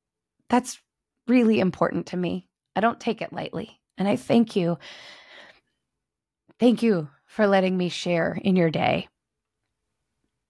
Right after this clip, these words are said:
May you be richly blessed. May you experience best friend Jesus in a tangible, beautiful way. And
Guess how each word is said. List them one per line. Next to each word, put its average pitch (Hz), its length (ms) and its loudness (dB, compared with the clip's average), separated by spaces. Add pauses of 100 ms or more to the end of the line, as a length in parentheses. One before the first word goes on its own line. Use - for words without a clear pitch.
(580)
May 214 320 2
you 196 200 2
be 175 180 -4
richly 175 460 -4
blessed. - 760 -8 (320)
May 202 200 4
you 214 300 2
experience 185 1000 0 (1400)
best 185 320 -2
friend 180 280 0
Jesus - 720 -6 (240)
in 190 140 2
a 165 100 0
tangible, 180 760 -2
beautiful 170 500 0
way. 143 280 -8 (340)
And 208 240 2